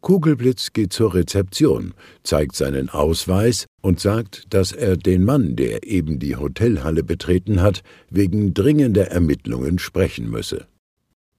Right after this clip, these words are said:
"Ah, Sie meinen vermutlich Herrn de Vries aus Amsterdam. Er hat eines der Balkonzimmer zur Straße. Ich erinnere mich genau.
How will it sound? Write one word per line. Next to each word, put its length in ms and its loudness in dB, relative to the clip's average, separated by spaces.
"Ah, 400 2
Sie 240 2
meinen 420 2
vermutlich 680 2
Herrn 260 4
de 140 4
Vries 400 0
aus 240 -4
Amsterdam. 640 -2
Er 160 0
hat 160 0
eines 320 2
der 160 2
Balkonzimmer 880 0
zur 180 -4
Straße. 680 -2
Ich 200 -4
erinnere 480 2
mich 200 -2
genau. 440 4